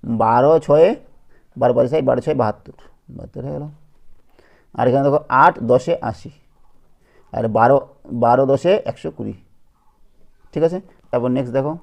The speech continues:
কী আছে এখানে, দশ, বারো, চোদ্দো, ষোলো, আঠারো, তাহলে ফাঁকা, এখানে আমাদের আঠারো আর ষোলো মাঝে আছে দুশো অষ্টাশি, তাহলে আঠারো আর ষোলো যদি আমরা গুণ করি কত হবে বলো তো? আঠেরো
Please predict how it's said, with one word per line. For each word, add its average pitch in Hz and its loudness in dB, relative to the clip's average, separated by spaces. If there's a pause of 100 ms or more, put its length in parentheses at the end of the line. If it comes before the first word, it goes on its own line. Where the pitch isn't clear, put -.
(1300)
কী 139 -4
আছে 123 2
এখানে, 131 -4 (840)
দশ, 151 8 (480)
বারো, 139 4 (160)
চোদ্দো, 131 -2 (120)
ষোলো, 139 0 (140)
আঠারো, 127 2 (340)
তাহলে 127 -4
ফাঁকা, 127 -2 (180)
এখানে 123 -2
আমাদের 135 -2 (600)
আঠারো 143 6 (100)
আর 131 0
ষোলো 139 2 (720)
মাঝে 117 -2
আছে 131 -2
দুশো 113 -4
অষ্টাশি, 95 -12
তাহলে 107 -4
আঠারো 120 -2
আর 127 0
ষোলো 127 -2
যদি 131 -2
আমরা 120 -4
গুণ 127 -2
করি 120 -4
কত 120 -4
হবে 127 2
বলো 123 -6
তো? 139 -6 (840)
আঠেরো 127 -4